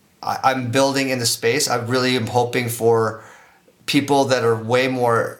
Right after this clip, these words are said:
versed in, in understanding how to make that happen, happen. You know, like, I, I, I, it's like, it's definitely a hope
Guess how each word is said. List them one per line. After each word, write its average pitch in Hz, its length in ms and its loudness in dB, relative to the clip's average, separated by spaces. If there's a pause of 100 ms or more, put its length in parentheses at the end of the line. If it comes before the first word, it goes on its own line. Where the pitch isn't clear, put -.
versed 120 380 2
in, 110 240 -8
in 110 280 -6
understanding 113 640 -2
how 120 420 0
to 117 140 -6
make 117 320 -2
that 113 200 0
happen, 117 520 -2 (680)
happen. 123 480 -2
You 113 100 -6
know, 113 140 2
like, 113 220 0
I, 113 100 0
I, 78 460 -6
I, 117 40 2
it's 110 400 -4
like, 113 220 -2
it's - 140 -10
definitely 123 300 0
a 107 60 2
hope 120 560 -2